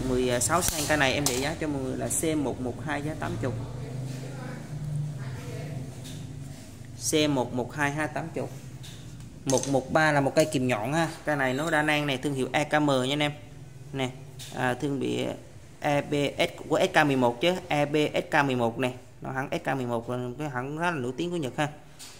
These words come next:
Nó cái này thì nó đa năng cái là nó có ép cốt đồ này nọ này, lỗ tròn, lỗ kẹp ốc đồ đó nha mọi người. Khá là hay. Ừ, thương hiệu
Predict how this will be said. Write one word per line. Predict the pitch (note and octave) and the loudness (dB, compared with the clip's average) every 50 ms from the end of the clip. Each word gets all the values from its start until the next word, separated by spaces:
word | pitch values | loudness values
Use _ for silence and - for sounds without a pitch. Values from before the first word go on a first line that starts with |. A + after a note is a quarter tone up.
| - - - - | -20 -20 -14 -10
Nó | - - | -10 0
cái | - D#3+ | 2 4
này | D3+ C3+ B2+ B2+ | 6 6 6 4
thì | C3 | 2
nó | C3 D#3 | 0 2
đa | D#3 D#3 D3 D3 | 4 6 6 6
năng | D3+ D3 D3+ D#3 D3+ | 6 2 0 2 2
cái | E3+ F3 F3 | 2 4 4
là | E3 C#3 | 4 2
nó | C#3 C#3+ - - | 2 -2 -4 -2
có | E3 E3+ E3 - | -2 -2 -2 -2
ép | E3+ D#3+ - - | -4 -8 -8 -4
cốt | - F#3+ G3 - - - | 0 0 0 0 2 0
đồ | C3 C3 | 2 2
này | B2 A#2+ | 2 0
nọ | A#2+ A#2+ A#2+ B2+ B2+ | 0 0 0 0 0
này, | B2 B2 | 0 0
lỗ | A#2+ B2 C#3+ | -2 -2 -4
tròn, | C#3+ - C#3+ B2 A#2+ A#2 A#2 A#2+ | -2 0 2 2 2 2 0 0
lỗ | B2 C#3 C#3+ - - - - - - - - - - - | -2 -2 -4 -8 -14 -16 -16 -16 -16 -16 -18 -18 -12 -10
kẹp | - A2+ | -10 -2
ốc | - - E3+ E3+ - | 2 2 2 4 4
đồ | C#3 C#3+ | 0 2
đó | D#3 | 2
nha | E3 D#3 | 2 2
mọi | C#3 C3 B2 | 2 2 0
người. | A#2+ A#2+ A#2+ B2 - - - - - - - - E3+ E3 | 0 -2 -4 -4 -8 -14 -18 -20 -20 -18 -16 -14 -14 -10
Khá | - - F3+ | -2 -2 0
là | - - | 0 2
hay. | D3 D3 D3 C#3+ - - - - - - - - - - - - - - - - - - - | 4 4 2 2 0 -8 -16 -16 -16 -16 -16 -18 -20 -20 -20 -20 -20 -20 -20 -20 -20 -18 -14
Ừ, | C3+ C3 - - - - - - - - - | -12 -12 -12 -12 -14 -16 -18 -18 -18 -16 -6
thương | - D3+ C#3+ | -4 -2 0
hiệu | C#3 | -2